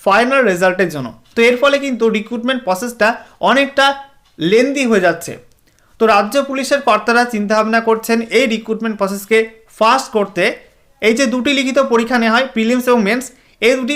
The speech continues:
লিখিত পরীক্ষার পরিবর্তে একটি মাত্র লিখিত পরীক্ষা নেওয়ার কিন্তু চিন্তাভাবনা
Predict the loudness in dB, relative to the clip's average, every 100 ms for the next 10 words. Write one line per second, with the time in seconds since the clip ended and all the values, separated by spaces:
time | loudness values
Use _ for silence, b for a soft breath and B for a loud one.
0 | -4 -4 -2 -2 0 0 0 -2 -2 0
1 | 0 0 0 0 B B -2 -2 2 2
2 | 2 2 2 0 2 0 2 0 2 0
3 | 2 0 0 -4 -6 b b b 0 0
4 | 2 2 2